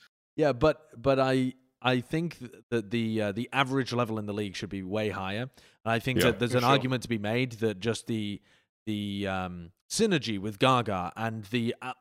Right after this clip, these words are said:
Speaker 1: added scrim time of having him in every other meta would maybe lead them to just field Gaga full time,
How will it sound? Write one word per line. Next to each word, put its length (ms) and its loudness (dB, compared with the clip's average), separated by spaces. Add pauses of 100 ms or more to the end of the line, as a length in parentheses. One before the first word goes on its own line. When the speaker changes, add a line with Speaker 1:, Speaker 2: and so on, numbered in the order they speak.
(120)
Speaker 1:
added 340 2
scrim 340 -2
time 280 -2
of 100 -6
having 260 -4
him 140 -2
in 260 -4
every 360 0
other 260 0
meta 480 0 (420)
would 160 2
maybe 300 6
lead 200 2
them 140 -2
to 100 -4
just 260 -2
field 280 -4
Gaga 360 -2
full 220 -6
time, 440 -6